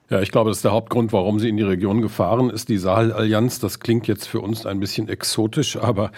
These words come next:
äh, das ist tatsächlich eine Organisation mit finanzieller Schlagkraft. Achtundzwanzig Milliarden U-S-Dollar, äh, wurden da zuletzt ausgegeben in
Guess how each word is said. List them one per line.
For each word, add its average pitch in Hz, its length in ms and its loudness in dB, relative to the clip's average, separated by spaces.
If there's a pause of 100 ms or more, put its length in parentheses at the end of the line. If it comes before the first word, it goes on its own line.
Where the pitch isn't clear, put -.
(320)
äh, 131 120 -6
das 104 280 -4
ist - 140 -10
tatsächlich 110 500 -2
eine 113 100 -2
Organisation 98 580 0
mit 110 140 0
finanzieller 98 600 0
Schlagkraft. - 1080 -2
Achtundzwanzig 107 920 -4
Milliarden 98 560 0
U-S-Dollar, 107 840 0
äh, 101 200 -4
wurden 104 240 0
da 101 140 -2
zuletzt 98 500 -4
ausgegeben 107 840 -2
in 95 360 -4